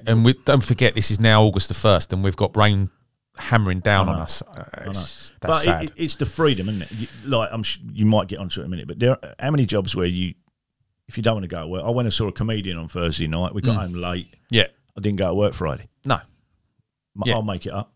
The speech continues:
Speaker 1: Yeah, of course you will. And listen, there's no difference in that. In, see, you could, you could say the same about the private hire industry.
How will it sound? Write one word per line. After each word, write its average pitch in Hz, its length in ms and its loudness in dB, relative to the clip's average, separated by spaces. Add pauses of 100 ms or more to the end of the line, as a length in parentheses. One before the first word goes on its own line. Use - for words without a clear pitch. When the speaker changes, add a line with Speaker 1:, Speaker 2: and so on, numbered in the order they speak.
(140)
Speaker 1:
Yeah, 139 220 8
of 101 80 2
course - 240 -6
you 95 60 -4
will. 80 180 -4 (400)
And 139 100 6
listen, 131 300 2 (160)
there's 180 200 6
no 180 200 6
difference - 440 -2
in 113 180 0
that. 113 180 0 (220)
In, 104 180 -2 (280)
see, - 300 2 (880)
you 123 120 -10
could, - 260 -2
you 135 100 -4
could 123 120 -4
say 156 140 2
the 139 60 2
same 117 180 2
about - 120 -2
the 82 60 -12
private 95 260 -2
hire 92 220 -2
industry. 76 420 -12